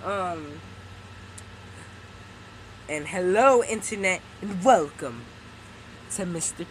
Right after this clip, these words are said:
Pickles. No. Yeah, Mister Pickles Friday. I'm still trying to manage that. No more demos.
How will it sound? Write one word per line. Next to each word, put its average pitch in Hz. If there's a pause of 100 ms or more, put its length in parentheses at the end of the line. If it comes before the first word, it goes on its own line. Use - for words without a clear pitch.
Pickles. 120 (720)
No. 117 (1040)
Yeah, 170
Mister 165
Pickles -
Friday. 131 (640)
I'm 254
still 170
trying 165
to 160
manage 156
that. 156 (220)
No 220
more 247
demos. 151